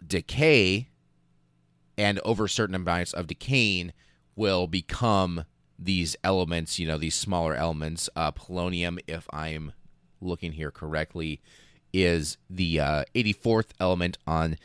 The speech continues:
the periodic table, or, you know, polonium eighty-four, whereas, you know, like I said, uranium is two thirty-eight, a much, much larger element on its own. And, you know, so it's going to,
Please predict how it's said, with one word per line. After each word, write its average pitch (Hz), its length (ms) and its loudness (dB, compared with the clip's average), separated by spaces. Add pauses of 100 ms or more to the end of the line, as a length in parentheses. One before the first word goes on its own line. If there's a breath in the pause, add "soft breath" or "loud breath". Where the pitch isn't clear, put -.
(320 soft breath)
the 80 400 0
periodic 82 560 2
table, 82 460 0
or, 76 260 -2
you 76 120 -8
know, 73 260 -4
polonium 80 380 -4
eighty-four, 104 680 4 (320 soft breath)
whereas, 90 600 6
you 82 100 4
know, 78 60 4
like 78 180 2
I 82 40 0
said, 82 220 0
uranium 78 520 -2
is 73 80 -8
two - 260 -8
thirty-eight, 87 760 -4
a 87 60 -6
much, 85 340 -4
much 80 260 -4
larger 87 760 8 (300)
element 76 400 0
on 76 200 -4
its 76 260 -6
own. 101 420 0 (680 soft breath)
And, 92 560 4
you 87 200 -2
know, 76 100 -2
so 80 420 0
it's 85 220 -4
going 85 320 -4
to, 82 380 -4